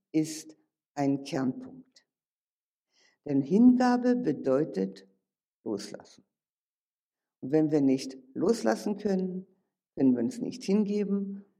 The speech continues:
Und wenn wir uns nicht hingeben können, können wir nicht üben. Der Buddha hat uns also einen Weg gezeigt. Einen Weg, wie das Leben ganz einfach wird. Und wie, was er damit meint, ist, dass wir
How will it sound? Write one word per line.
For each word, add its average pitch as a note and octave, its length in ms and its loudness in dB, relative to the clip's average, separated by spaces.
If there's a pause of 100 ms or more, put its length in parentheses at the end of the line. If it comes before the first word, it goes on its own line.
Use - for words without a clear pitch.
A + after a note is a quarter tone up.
Und B2+ 180 -4
wenn C3 180 4
wir A#2 100 0
uns - 180 -6
nicht - 240 -8
hingeben D#3 560 2
können, C3 640 -4
können B2+ 220 2
wir - 80 -4
nicht - 320 -6
üben. - 580 -6 (1600)
Der F#3 60 -4
Buddha C4 260 6
hat - 160 0
uns B3+ 200 6
also A#3 280 2
einen G3+ 580 2
Weg D3+ 260 4
gezeigt. - 920 -10 (180)
Einen E3+ 400 0
Weg, F#3+ 420 2
wie F#3+ 600 2
das F#3+ 200 -4
Leben A3 300 2
ganz A3+ 240 0
einfach D#3 640 0
wird. - 480 -12 (540)
Und E3+ 260 0
wie, G#3+ 640 0
was F3+ 260 -4
er E3+ 80 4
damit D3 300 2
meint, C3+ 480 2
ist, A#3+ 320 -2
dass D#3+ 240 -4
wir G#3 440 0